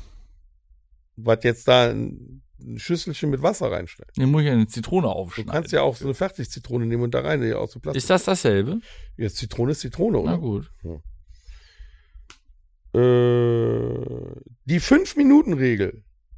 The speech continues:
Speaker 1: Dinge sofort wegräumen, wenn sie weniger als fünf Minuten dauern.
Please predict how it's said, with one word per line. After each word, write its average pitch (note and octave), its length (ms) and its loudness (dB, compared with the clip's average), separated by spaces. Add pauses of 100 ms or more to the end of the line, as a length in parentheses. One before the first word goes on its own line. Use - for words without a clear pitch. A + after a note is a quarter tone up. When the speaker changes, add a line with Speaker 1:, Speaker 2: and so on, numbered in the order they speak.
(240)
Speaker 1:
Dinge A#3 340 4
sofort C4+ 440 4
wegräumen, F#3 600 0
wenn D#3 120 0
sie C3+ 320 -8
weniger A3+ 380 2
als - 160 0
fünf G#3 240 -4
Minuten F#3 320 -4
dauern. F2 340 -8